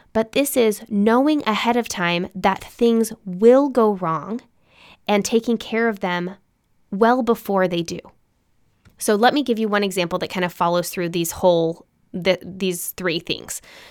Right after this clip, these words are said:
So if we're talking about laundry, let's talk about laundry for a second.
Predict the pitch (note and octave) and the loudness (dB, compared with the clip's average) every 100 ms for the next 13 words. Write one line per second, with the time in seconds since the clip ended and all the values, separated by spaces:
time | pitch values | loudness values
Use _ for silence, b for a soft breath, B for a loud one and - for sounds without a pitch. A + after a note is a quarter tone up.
0 | - - F#3+ F3+ _ _ _ G3+ G#3+ - | -6 2 2 2 _ _ _ -6 -4 2
1 | A3 A3+ D#4 D#4+ D#4 G3+ F3 D#3+ - - | 2 4 0 2 0 0 -2 -2 -6 -10
2 | - - F#3+ C4 C#4 A#3 G3+ G3 G3 G3 | -8 -4 0 0 2 2 2 2 2 2
3 | F#3+ F#3+ F#3 | 2 0 -2